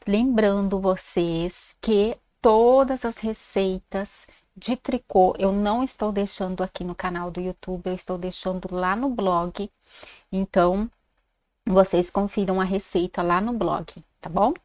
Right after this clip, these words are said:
É, quero pedir pra vocês deixarem os joinhas e o comentário de vocês. E assim que eu tiver mais um tempinho,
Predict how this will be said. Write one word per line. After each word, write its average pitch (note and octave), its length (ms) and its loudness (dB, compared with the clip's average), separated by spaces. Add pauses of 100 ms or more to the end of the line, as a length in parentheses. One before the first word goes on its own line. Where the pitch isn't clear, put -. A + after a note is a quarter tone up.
(440)
É, F#3 380 8
quero F3+ 220 0
pedir F3+ 260 -2
pra F#3 100 -4
vocês F#3 340 -4
deixarem F#3 440 -2
os G#3 60 -2
joinhas D#4 560 4
e D#4 140 4
o D#4 160 2
comentário C4 580 0
de A3+ 120 -8
vocês. A#3 360 0
E G3+ 40 0
assim G#3 260 -2
que A3 100 0
eu A3+ 40 2
tiver G#3+ 340 0
mais A3 480 -2
um C#4 80 0
tempinho, B3 640 -2